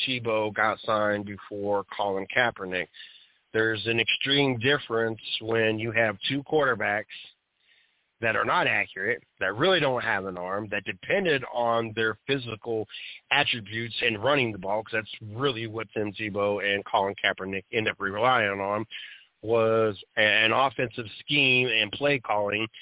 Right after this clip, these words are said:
that led to them doing more running the ball and really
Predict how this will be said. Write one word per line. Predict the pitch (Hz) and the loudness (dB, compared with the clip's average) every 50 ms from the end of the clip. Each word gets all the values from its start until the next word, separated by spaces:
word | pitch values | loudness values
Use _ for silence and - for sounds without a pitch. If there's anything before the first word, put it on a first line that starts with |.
| - - - - - _ _ 107 | -20 -20 -20 -20 -20 _ _ -2
that | 95 120 113 113 104 | 0 2 2 2 2
led | 110 113 123 131 135 131 113 | 0 0 2 2 2 2 0
to | - 123 117 110 104 | -2 -4 -6 -4 -2
them | 117 120 120 120 120 120 117 | 0 2 2 2 2 0 -2
doing | 107 110 120 123 120 123 123 117 | -6 -6 -6 -4 -2 -2 -2 -2
more | 110 110 117 120 117 113 110 104 | -4 -4 -4 -4 -4 -4 -6 -6
running | 101 110 127 139 143 139 135 131 | -2 0 0 2 2 2 2 2
the | 123 123 | 0 -2
ball | 117 104 120 117 117 113 110 110 113 117 120 120 - - | -2 -2 0 0 2 2 2 2 2 0 0 -2 -2 -2
and | - 117 110 110 110 110 101 - - - - - - _ _ _ - | 2 2 4 4 4 2 0 -4 -10 -16 -18 -20 -20 _ _ _ -8
really | 120 120 143 147 143 139 135 131 | -2 2 2 4 4 4 2 2